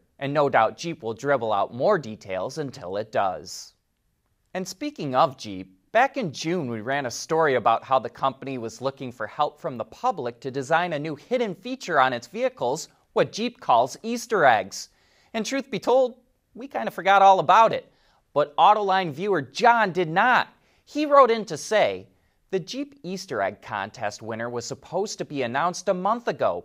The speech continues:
by July thirty-first, twenty twenty. Maybe you could ask your F C A contact why this is taking so long. Have they forgotten about it?" So we did ask someone at F C A,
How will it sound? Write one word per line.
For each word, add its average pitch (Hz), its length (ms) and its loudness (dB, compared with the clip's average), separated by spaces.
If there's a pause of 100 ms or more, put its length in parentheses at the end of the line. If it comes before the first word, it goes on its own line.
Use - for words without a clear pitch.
(140)
by 143 160 6
July 139 360 2
thirty-first, 160 720 -4
twenty 135 260 -6
twenty. 196 520 -6 (420)
Maybe 285 300 -4
you 247 160 -6
could 180 200 -8
ask 180 320 2
your 135 200 -4
F 185 160 0
C 160 240 -4
A 160 80 2
contact 175 720 -4
why 196 180 2
this 190 220 -6
is 180 100 -10
taking 254 460 -4
so 190 240 2
long. 139 400 2 (240)
Have 214 200 4
they 190 120 -2
forgotten 160 540 2
about 240 320 4
it?" 311 200 -2 (560)
So 277 180 -2
we 285 180 -8
did 285 240 -4
ask 226 240 2
someone 175 300 2
at 139 160 4
F 143 140 4
C 139 260 -2
A, 101 260 0